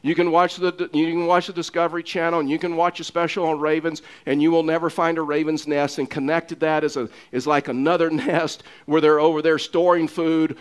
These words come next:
or they're packing meat in case that they don't have any road, roadkill the next day. You don't see ravens stressing out that they don't have enough.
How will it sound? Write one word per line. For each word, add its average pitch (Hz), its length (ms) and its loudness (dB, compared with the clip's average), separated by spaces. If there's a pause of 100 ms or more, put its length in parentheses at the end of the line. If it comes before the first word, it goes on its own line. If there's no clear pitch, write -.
(120)
or 151 200 4
they're 147 160 2
packing 143 600 0
meat 143 320 2
in 127 100 -2
case 139 380 -2
that 143 120 -6
they 143 160 0
don't 135 200 -2
have 139 160 -2
any 131 160 -2
road, 127 300 -2
roadkill 135 500 -2
the 123 80 -4
next 113 320 -6
day. 110 220 -4 (260)
You 170 160 -4
don't 185 200 4
see 185 260 -4
ravens 147 680 0
stressing 165 760 -4
out 139 440 0
that 127 180 -6
they 143 160 2
don't 139 420 -4
have 120 180 -4
enough. 139 400 -2